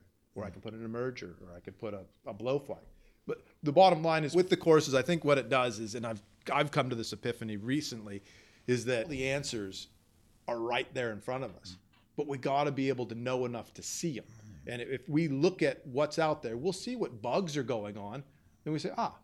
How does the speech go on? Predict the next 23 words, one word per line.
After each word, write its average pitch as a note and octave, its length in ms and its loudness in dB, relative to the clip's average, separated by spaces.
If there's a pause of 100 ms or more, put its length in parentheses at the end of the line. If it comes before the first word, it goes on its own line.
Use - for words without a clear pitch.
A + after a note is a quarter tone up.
(160)
instead D3 280 4
of D3+ 80 6
looking F3+ 240 6
in C#3+ 80 2
the C3 60 -2
fly F#3 280 6
box C3 300 0
first, G#2 320 -12 (800)
look G#3 240 4
out F3+ 300 4
there. G2+ 260 -10
The B2 160 -2
answer F3 340 0
is G#2+ 160 -8
there. C3+ 260 0
You A2 100 -6
say, A2+ 200 -4
"Okay, B2+ 280 -2
there's A#2+ 180 -4 (340)
bugs C3+ 280 -4
in A#2 60 -10
my A2+ 120 -10
face, C#3 400 0